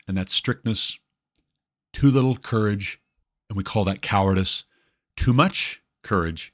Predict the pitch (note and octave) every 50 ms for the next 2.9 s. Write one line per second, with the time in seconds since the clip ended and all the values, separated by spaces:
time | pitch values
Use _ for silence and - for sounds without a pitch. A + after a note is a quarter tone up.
0 | _ _ - F#2 E2 E2+ - - F#2 E2+ E2+ E2+ - - - - B2 A#2+ A#2 F2+
1 | F#2 F2+ F2+ F2 F2+ F2+ - - - F#2+ - C3+ C3+ - - - - - _ _
2 | - D#3+ F#3+ G#3+ G3 E3+ E3 D#3 D3 C#3+ C#3 - - C3+ A#2+ A2 G#2 G#2